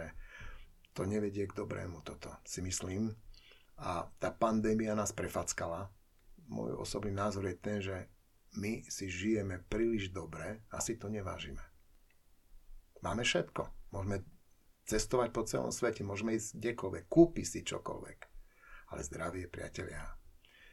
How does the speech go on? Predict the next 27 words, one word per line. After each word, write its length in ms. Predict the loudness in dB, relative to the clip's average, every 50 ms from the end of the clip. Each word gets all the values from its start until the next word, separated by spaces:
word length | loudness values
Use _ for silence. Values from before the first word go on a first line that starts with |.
| -12 -8 -8
a 40 | -6
dobré 240 | -4 -4 -4 -2 -4
vzťahy 340 | -4 -2 -2 0 0 0 0
si 160 | -2 -4 -4
nekúpite. 640 | -6 -6 -6 -6 -6 -6 -6 -6 -6 -8 -10 -10 -12 -18 -20 -20 -20 -20 -20 -20 -20 -20 -18 -8 -2
Tie 160 | 0 0 0
musíte 420 | 0 -2 -4 -6 -6 -6 -4 -4 -4
dostať 540 | -2 -2 -2 -2 0 4 4 6 6 4 2 -2 -6 -10 -14 -16 -14 -8 -6
za 160 | -4 -4 -4
niečo, 400 | -2 -2 0 0 0 0 0 -2
že 160 | -2 -4 -4
ste 160 | -4 -4 -6
niečo 240 | -4 -2 -2 -2 -2
tým 220 | -2 -2 -4 -2 -2
ľuďom 240 | -2 -2 -2 -2 0
dali. 400 | 2 4 4 4 2 0 -4 -6 -6 -6 -10 -18 -20 -20 -20 -20 -20 -20 -14 -8
Že 100 | -4 -2 -2
ste 160 | -2 0 -2 -2
im 100 | -2 2
pomohli, 540 | 4 4 6 6 4 2 2 -2 -4 -4 -4
že 160 | -4 -4 -4
si 240 | -4 -6 -6 -6 -4
ich 40 | -2
vá-, 280 | 0 0 2 2 0 -2 -4
že 160 | -6 -6 -6
ste 640 | -8 -12 -16 -20 -20 -10 -4 -2 -2 -2 -2 -4
ich 60 | -6